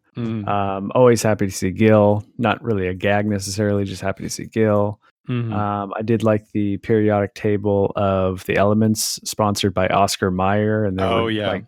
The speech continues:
Speaker 2: f-, made up elements like bolonium.
Speaker 1: <laughs> Yeah, yeah.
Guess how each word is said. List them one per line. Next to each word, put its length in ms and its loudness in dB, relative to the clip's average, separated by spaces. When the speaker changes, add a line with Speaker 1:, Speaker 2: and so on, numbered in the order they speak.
Speaker 2:
f-, 180 -14
made 460 2
up 380 -2
elements 460 2
like 160 0
bolonium. 1000 2
Speaker 1:
<laughs> 40 -14
Yeah, 420 2
yeah. 360 0